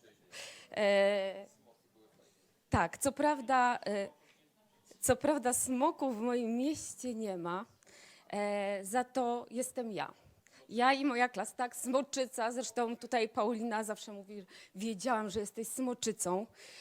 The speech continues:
E, tak, e, kim jestem? Jestem, e, nauczycielką taką jak wy. E, zawsze się strasznie stresuję, kiedy dostaję pierwszą klasę.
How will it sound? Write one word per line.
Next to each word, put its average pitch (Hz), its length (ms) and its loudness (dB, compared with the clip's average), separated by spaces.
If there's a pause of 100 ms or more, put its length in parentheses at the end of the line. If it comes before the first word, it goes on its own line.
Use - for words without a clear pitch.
(220)
E, 202 460 -2 (140)
tak, - 320 -4 (100)
e, 208 360 -8 (720)
kim 269 180 2
jestem? 233 400 -4
Jestem, 226 500 -2
e, 220 680 -2
nauczycielką 294 720 -4
taką 269 300 -6
jak 247 280 -2
wy. 165 260 -4 (600)
E, 185 380 -2 (680)
zawsze 302 400 -2
się 269 260 -2
strasznie 247 840 -6
stresuję, 262 840 -6
kiedy 233 260 -10
dostaję 220 400 -8
pierwszą 220 400 -10
klasę. 190 460 -8